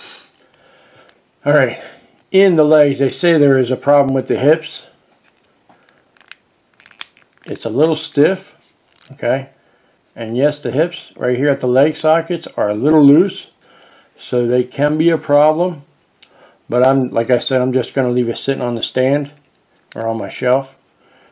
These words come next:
And he's gonna look real pretty. Okay. Okay. Now, articulation wise in the legs, as you can see, it's very tight.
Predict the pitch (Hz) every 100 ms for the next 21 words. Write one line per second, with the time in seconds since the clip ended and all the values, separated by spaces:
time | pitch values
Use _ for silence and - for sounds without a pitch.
0 | _ - 104 95 127 113 107 107 107 92
1 | 120 113 - 131 117 92 - _ _ _
2 | _ 113 120 123 120 _ _ _ _ _
3 | _ _ _ _ - 107 113 - - 123
4 | 117 104 - _ _ _ _ - 113 -
5 | 123 123 123 120 123 120 123 120 - 135
6 | 110 104 117 139 170 - - _ _ _
7 | _ _ - - _ _ - - - -
8 | _ _ - - - - - 50 - -
9 | - - 110 101 98 107 87 90 117 110
10 | - 117 117 135